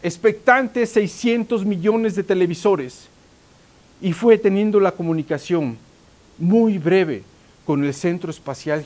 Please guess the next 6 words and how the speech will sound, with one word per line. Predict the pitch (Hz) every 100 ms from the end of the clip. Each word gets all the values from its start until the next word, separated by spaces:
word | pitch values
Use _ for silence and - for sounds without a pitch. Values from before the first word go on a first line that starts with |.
| -
Houston. | 170 165 - 107 95 92 - - - _ _ _ _ _ - -
Desolado, | 127 135 135 127 165 131 - - - - _ _ _ _ - -
asombrosamente | - 147 - 143 143 160 185 180 - 143 143 156 175 170 143
desolado, | 135 135 120 139 131 92 - _ _ _ -
pero | 143 135
bello | 135 175 170 196